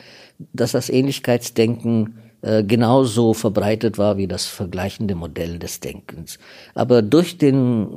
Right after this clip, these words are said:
Aufstieg des Kolonialismus, durch den Wunsch, Menschen zu beherrschen,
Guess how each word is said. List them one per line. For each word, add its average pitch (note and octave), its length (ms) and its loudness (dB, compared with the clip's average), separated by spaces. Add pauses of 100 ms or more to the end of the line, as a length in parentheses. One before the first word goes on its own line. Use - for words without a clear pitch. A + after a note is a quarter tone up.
(680)
Aufstieg A#2+ 680 -2
des F#2+ 160 -4
Kolonialismus, A2+ 1000 0
durch - 240 -6
den F#2+ 220 -4
Wunsch, B2+ 320 0
Menschen G#2 320 -4
zu G#2 160 -6
beherrschen, A2 800 -2